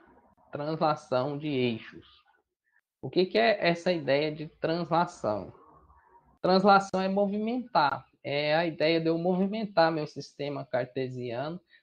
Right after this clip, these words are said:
Tem duas maneiras de fazer isso, duas abordagens, tá? A translação significa eu movimentar o meu ponto P pro ponto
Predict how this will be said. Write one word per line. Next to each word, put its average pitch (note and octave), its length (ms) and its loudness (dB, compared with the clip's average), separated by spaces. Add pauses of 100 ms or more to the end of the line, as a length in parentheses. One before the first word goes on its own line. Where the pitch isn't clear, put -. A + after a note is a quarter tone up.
Tem F#3+ 180 -2
duas A3 240 2
maneiras F#3+ 540 2
de F3+ 60 -6
fazer F#3+ 460 -2
isso, B2+ 360 -4
duas F3+ 400 2
abordagens, D#3 920 2
tá? A#2 340 -2 (1400)
A - 120 -2
translação F#3+ 880 2
significa E3 760 -2
eu D#3+ 200 4
movimentar F#3+ 840 0
o C#3 40 -2
meu B2+ 180 -2
ponto B2 420 -6 (160)
P E3+ 320 0 (640)
pro D#3+ 180 -2
ponto D3 520 -4